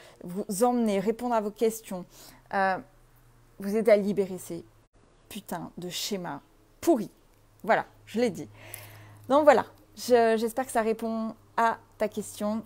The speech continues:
En tout cas, merci de votre présence dans les lives, merci de vos questions, merci de toute cette émotion que vous partagez à chaque fois. Partagez ce live s'il y a des personnes qui sont sujettes à des migraines, qui sont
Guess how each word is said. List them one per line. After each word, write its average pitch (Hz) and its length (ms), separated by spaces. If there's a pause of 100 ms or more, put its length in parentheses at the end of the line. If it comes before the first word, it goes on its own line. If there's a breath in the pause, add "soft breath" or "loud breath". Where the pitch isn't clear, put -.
En 208 100
tout 202 80
cas, 262 140
merci 247 840 (220 soft breath)
de 202 480
votre 190 220
présence 185 480
dans 190 100
les 180 140
lives, 175 280
merci 202 280
de 185 80
vos 170 120
questions, 220 500
merci 196 300
de 196 120
toute 214 180
cette - 260 (520 loud breath)
émotion 247 500
que 208 60
vous 208 80
partagez 202 560
à 196 40
chaque 185 220
fois. 214 220
Partagez 233 720 (200 soft breath)
ce - 200
live 196 260
s'il - 200
y - 20
a 202 40
des 196 120
personnes 190 460
qui - 180
sont 190 160
sujettes 180 340
à 180 80
des 202 100
migraines, 208 400
qui - 120
sont 202 180